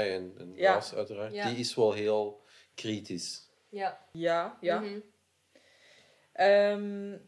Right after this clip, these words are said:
Speaker 2: dan gaan we naar de date van Monica en Rachel met de doctors. En die gaat natuurlijk helemaal mis. Ehm,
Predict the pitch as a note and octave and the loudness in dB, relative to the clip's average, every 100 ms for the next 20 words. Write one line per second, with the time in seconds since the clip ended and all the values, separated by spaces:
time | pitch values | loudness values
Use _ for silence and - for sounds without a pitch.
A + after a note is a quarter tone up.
0 | _ - F#3+ G3 G3+ G3 F#3 F3 F3+ C4 | _ 2 4 4 4 2 0 -2 -2 -2
1 | - A3+ A3 A#3+ A#3+ G#3 G3+ A3 - C#4 | -2 -2 -2 -2 -4 -2 -2 -2 -2 -2
2 | A3 F#3 F3 - E3+ E3 F3 G#3 C4 C4 | 2 0 -2 -8 -6 0 -2 -2 -4 -2
3 | D#4 - - _ _ _ _ _ _ _ | -4 -10 -18 _ _ _ _ _ _ _
4 | - F#3+ F#3+ F3+ F#3 F3 F#3+ F3+ F3+ - | -8 -4 2 2 2 -2 -2 -2 -2 -4
5 | F3 F3 F3 D#3+ D#3 E3 C4 - - _ | -4 -2 -2 -4 -8 -8 -10 -14 -18 _
6 | _ _ _ _ _ - F#3 F#3 F#3 F#3 | _ _ _ _ _ 2 4 4 2 -2
7 | F3+ F3+ | -6 -12